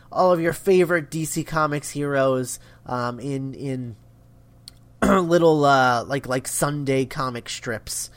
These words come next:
Uh, it's, it's a huge, oversized book, and you, you only pay twenty-nine ninety-nine for it,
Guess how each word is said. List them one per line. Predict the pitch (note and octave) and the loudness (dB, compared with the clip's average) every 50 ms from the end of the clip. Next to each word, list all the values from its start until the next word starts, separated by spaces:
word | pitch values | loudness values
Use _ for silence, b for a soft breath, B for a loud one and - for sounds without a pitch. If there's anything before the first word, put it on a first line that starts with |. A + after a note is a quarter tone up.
| b b b b b b | b b b b b b
Uh, | - A#2+ B2 A#2+ A#2 A2 A2 A#2 | -4 -2 0 0 0 -2 -4 -8
it's, | A#2 - - - | -12 -14 -14 -10
it's | - D#3 C#3+ - | -10 -10 -8 -8
a | C#3 | -10
huge, | - - - - A#3+ B3 A#3+ A#3+ A3+ A3 A3 G#3+ F3 - | -12 -12 -6 0 2 4 4 4 4 4 4 4 2 2
oversized | G3+ F#3+ G#3 G3 F3 F#3+ E3+ - F3+ E3 E3 D#3+ C#3 - - | 4 4 4 4 2 0 -2 0 0 0 0 0 -2 -4 -2
book, | C#3+ C#3+ C3 C3 - - - B B B B B B B | 2 2 2 2 0 -4 -14 B B B B B B B
and | - C#3 D3+ D3 | -8 -8 -6 -4
you, | D3 C#3+ D3 D3+ | -2 0 0 -2
you | B2+ C3 D3+ D3+ D#3+ E3 E3+ | -2 -6 -10 -8 -4 -2 -2
only | D#3+ D#3+ D3+ D3+ | -2 0 -2 -4
pay | C#3+ E3 D#3 C3 | -4 -4 -6 -6
twenty-nine | - - - D3+ C#3+ C#3 C3 C3 B2+ B2+ B2+ B2 | -6 -8 -10 -8 -8 -6 -4 -4 -4 -4 -4 -4
ninety-nine | B2 B2+ B2+ C3 B2+ B2 A#2 A2+ B2 A#2+ | -6 -6 -6 -6 -6 -6 -6 -6 -8 -10
for | A2 - B2 A2 G#2+ G2+ | -10 -12 -10 -6 -6 -6
it, | G2+ F#2+ | -6 -8